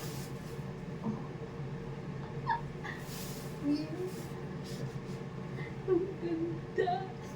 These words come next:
Ang ganda. Sobra. Wait. Um, meron pa dito, guys. Mm, ayan.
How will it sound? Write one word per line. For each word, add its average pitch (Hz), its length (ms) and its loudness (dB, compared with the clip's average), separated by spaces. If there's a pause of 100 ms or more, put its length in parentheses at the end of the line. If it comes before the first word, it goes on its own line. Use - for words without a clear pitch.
(160)
Ang 247 160 6
ganda. 226 460 12 (180)
Sobra. 214 560 8
Wait. 180 240 6 (560)
Um, - 320 0 (1600)
meron 240 240 8
pa 220 160 6
dito, 202 240 2
guys. 151 400 0 (1700)
Mm, 190 240 6
ayan. 156 240 0